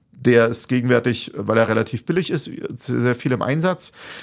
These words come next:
Und, äh, der läuft zum Beispiel hinter einer älteren, also lebensälteren Dame wohl um die siebzig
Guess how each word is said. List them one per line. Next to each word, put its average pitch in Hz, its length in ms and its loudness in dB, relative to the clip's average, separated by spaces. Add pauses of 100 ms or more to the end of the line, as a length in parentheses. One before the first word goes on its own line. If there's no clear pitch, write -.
(100)
Und, 131 380 2
äh, 135 300 4
der 131 140 4
läuft 151 260 2
zum 165 100 -8
Beispiel 139 360 -2
hinter 143 220 0
einer 135 160 0
älteren, 135 380 -2
also 117 220 0
lebensälteren 127 580 -2
Dame 104 380 2
wohl 98 140 -2
um 107 160 -2
die 107 80 0
siebzig 120 640 -4